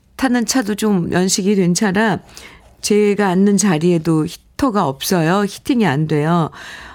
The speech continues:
아, 저는 항상 이렇게 좀 춥고 그래서 방석 같은 걸 깔았는데, 이용성님, 어, 이 방법 좋을 것 같은데요? <laughs> 타기 전에 제자리 뛰기라도 하고. 네, 좋은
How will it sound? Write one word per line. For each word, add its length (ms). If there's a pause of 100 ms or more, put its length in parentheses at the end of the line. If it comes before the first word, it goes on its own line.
(160)
아, 100
저는 220
항상 340
이렇게 200
좀 220
춥고 420
그래서 340
방석 400
같은 280
걸 140
깔았는데, 760 (320)
이용성님, 800 (180)
어, 220
이 100
방법 360
좋을 200
것 140
같은데요? 680 (280)
<laughs> 280
타기 300
전에 240 (1080)
제자리 460
뛰기라도 520
하고. 560
네, 640 (260)
좋은 520